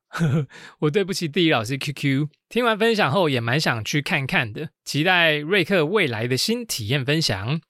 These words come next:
好，我知道这个谁，这个是阿尼亚，对不对？阿尼亚投稿的是遇到蟑螂的体验。<laughs> 阿尼亚非常有趣哦，他有去参加我们的那个哈拉旅游团，然后支持我到现在，非常感谢，印象深刻的，感谢五星留言。再来下面一位呢是睡哦，他说：“瑞克在哪？”感谢。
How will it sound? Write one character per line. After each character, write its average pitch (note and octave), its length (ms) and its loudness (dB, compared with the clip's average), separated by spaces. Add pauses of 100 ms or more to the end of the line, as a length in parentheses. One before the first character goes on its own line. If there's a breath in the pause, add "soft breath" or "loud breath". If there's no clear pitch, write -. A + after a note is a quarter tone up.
好， G3 140 4
我 D#3 120 0
知 C#3 80 -2
道 F#3 80 6
这 F3 120 0
个 D3+ 100 2
谁， A#2 240 -4
这 G3 140 -4
个 F3+ 80 4
是 F3+ 80 0
阿 G3+ 160 2
尼 B3 160 -2
亚， A2 180 0
对 A2 80 -4
不 G#2+ 60 -4
对？ A2 260 -2 (200)
阿 F3+ 120 0
尼 G3+ 120 -2
亚 C#3+ 120 2
投 C3+ 240 -4
稿 C3+ 160 2
的 A2+ 100 -4
是 C3 120 -4
遇 E3 120 0
到 D3+ 160 2
蟑 C#3+ 220 -2
螂 A#2 180 -4
的 A2 80 -8
体 A#2 200 -4
验。 A2 300 2
<laughs> - 40 -20
阿 F#3+ 100 0
尼 A3 80 2
亚 F3+ 80 4
非 E3 80 0
常 G3+ 80 4
有 B2+ 160 0
趣 D#3+ 220 2
哦， C3+ 140 4
他 E3 100 0
有 D3 80 4
去 D#3 100 -2
参 D#3+ 160 0
加 D3+ 140 2
我 A#2+ 60 -2
们 G#2 120 -6
的 A2 180 -2
那 A#2+ 120 0
个 A2+ 260 0 (120)
哈 E3 100 0
拉 F#3+ 140 4
旅 E3+ 80 -2
游 A#2+ 160 -2
团， G#2 320 -8 (120)
然 D3 120 -4
后 D3 100 2
支 D#3+ 180 -2
持 E3 140 0
我 A#2+ 140 2
到 C3 100 2
现 B2+ 180 -2
在， G#2+ 300 -4
非 D3+ 100 0
常 D3 120 0
感 A2 160 -6
谢， A#2 240 -4
印 F3+ 120 0
象 D3+ 200 2
深 D3 160 -2
刻 C#3 100 2
的， A#2 100 0 (120)
感 C3+ 160 -2
谢 G3 100 2
五 D3+ 80 0
星 F3 80 0
留 F3+ 140 4
言。 D#3+ 360 2 (220)
再 G#3 120 2
来 F#3+ 100 4
下 G3+ 180 2
面 G3+ 200 0
一 F3 40 2
位 F3 200 4
呢 C#3+ 200 0
是 E3+ 240 0
睡 A3 300 0
哦， A2+ 260 2
他 D#3+ 100 -4
说 D3+ 140 2
：“瑞 G3+ 140 2
克 G3 120 -2
在 D#3+ 160 0
哪？” G2+ 320 -8
感 G#2 160 -4
谢。 A2+ 360 -2